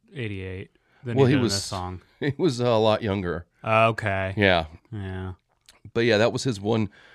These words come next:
Speaker 2: w-, a short little tenure he did with the band, and I don't think they're around anymore, but it's just a fun album about drinking and, and just whatever. I mean, it's
Speaker 1: Ton
Speaker 2: it
Speaker 1: of substance.
Speaker 2: Yeah, it's, it's not to be taken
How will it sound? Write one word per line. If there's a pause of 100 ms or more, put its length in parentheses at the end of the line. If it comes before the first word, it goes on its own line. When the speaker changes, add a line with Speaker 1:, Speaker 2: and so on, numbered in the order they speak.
(160)
Speaker 2:
w-,
a
short
little
tenure
he
did
with
the
band,
and
I
don't
think
they're
around
anymore,
but
it's
just
a
fun
album
about (680)
drinking
and,
and
just
whatever.
I
mean,
it's (280)
Speaker 1:
Ton
Speaker 2:
it
Speaker 1:
of
substance.
Speaker 2:
Yeah,
it's,
it's
not
to
be
taken